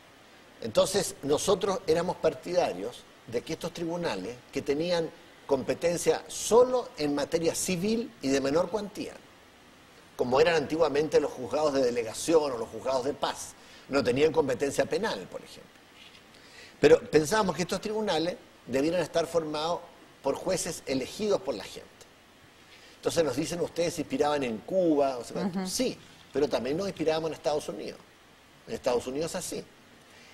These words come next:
Speaker 1: Y el proyecto fue financiado, el grupo de estudio, por la Ford Foundation. Yo
Speaker 2: Ujú.
Speaker 1: conseguí el grant de la Ford Foundation para poder hacer el proyecto.
Speaker 2: Ujú.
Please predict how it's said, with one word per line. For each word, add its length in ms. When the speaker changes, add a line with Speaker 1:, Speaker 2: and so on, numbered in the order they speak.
Speaker 1:
Y 100
el 100
proyecto 520
fue 200
financiado, 840
el 80
grupo 260
de 60
estudio, 280
por 140
la 80
Ford 180
Foundation. 640
Yo 140
Speaker 2:
Ujú. 100
Speaker 1:
conseguí 320
el 100
grant 300
de 60
la 80
Ford 180
Foundation 600
para 180
poder 260
hacer 280
el 80
proyecto. 600
Speaker 2:
Ujú. 100